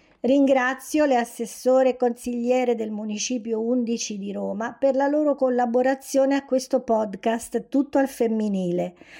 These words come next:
Lascio a Benedetta Martini, capogruppo P D del Municipio undici,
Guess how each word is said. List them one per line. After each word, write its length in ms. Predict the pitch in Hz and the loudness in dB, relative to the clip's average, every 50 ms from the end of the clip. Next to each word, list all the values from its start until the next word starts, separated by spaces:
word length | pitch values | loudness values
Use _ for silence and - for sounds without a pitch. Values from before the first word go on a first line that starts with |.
| - - - - _ _ _ - | -20 -20 -20 -20 _ _ _ 0
Lascio 520 | 247 269 269 262 247 - - - - 220 | 2 2 2 0 0 0 -2 -2 -2 -2
a 100 | 214 214 | -4 -4
Benedetta 600 | 202 196 202 214 214 220 220 240 247 240 240 240 | -4 -4 -6 -4 -4 0 0 0 0 2 -2 -4
Martini, 720 | 220 214 214 214 220 - _ - 208 196 190 190 214 254 294 | -2 -2 -4 -4 -4 -6 _ -10 -8 -6 -4 -2 0 0 0
capogruppo 720 | 262 - 220 208 - 214 208 196 202 220 226 202 _ 214 202 | 0 -2 -4 -4 -4 -8 -8 -4 -2 -2 -4 -4 _ -12 -10
P 160 | 170 - 202 | -8 -8 -8
D 400 | 175 175 175 233 247 240 - - | -6 -2 0 2 2 2 0 -4
del 200 | 214 196 208 202 | -6 -6 -4 -2
Municipio 680 | 196 190 196 190 196 196 - - 240 196 196 214 208 | -2 -2 -2 -2 -4 -4 -2 -2 -4 -4 -2 -4 -4
undici, 680 | 202 202 196 196 196 196 190 220 214 - - 320 330 | -4 -4 -4 -4 -4 -2 -2 -4 -4 0 0 0 0